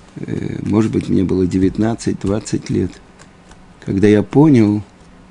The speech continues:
что главная проверка то, насколько, чьих аплодисментов я жду.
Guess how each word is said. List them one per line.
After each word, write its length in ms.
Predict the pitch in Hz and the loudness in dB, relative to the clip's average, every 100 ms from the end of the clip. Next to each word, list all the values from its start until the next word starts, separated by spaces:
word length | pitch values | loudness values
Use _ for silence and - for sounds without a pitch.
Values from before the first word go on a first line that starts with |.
| - - - | -20 -20 -18
что 280 | - - 101 | -18 -2 0
главная 520 | 101 120 151 127 117 | 2 2 4 4 2
проверка 920 | - 110 101 107 165 160 - 98 90 - - - - _ _ - | 0 0 2 2 2 0 -4 -6 -6 -10 -20 -20 -20 _ _ 0
то, 200 | 139 147 | 2 4
насколько, 840 | 120 107 - 147 151 - 135 127 - - - _ _ - - _ _ - _ _ - - - _ - - - - - | 2 -2 -4 0 0 0 -4 -6 -10 -20 -20 _ _ -20 -20 _ _ -20 _ _ -20 -20 -20 _ -20 -20 -20 -20 -6
чьих 440 | - 151 196 196 | -2 4 4 4
аплодисментов 880 | 175 - 143 131 120 120 123 110 107 | 0 2 4 4 4 2 4 2 -2
я 220 | 110 104 | 0 -2
жду. 320 | 87 101 - | -2 -6 -10